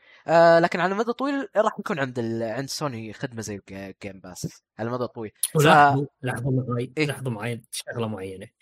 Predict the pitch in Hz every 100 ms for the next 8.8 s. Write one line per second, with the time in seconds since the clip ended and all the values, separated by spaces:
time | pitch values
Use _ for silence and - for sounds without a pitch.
0 | - 135 131 151 156 156 156 170 - -
1 | 139 135 131 123 127 196 - - 170 -
2 | - - - 151 170 180 175 - - 135
3 | 127 120 127 147 139 - 131 131 123 143
4 | 156 160 185 202 - 123 127 131 147 127
5 | 120 117 120 117 113 131 156 135 120 104
6 | - 151 143 156 - _ _ _ _ -
7 | 123 117 113 120 120 - - 135 185 185
8 | 185 165 - - 131 123 120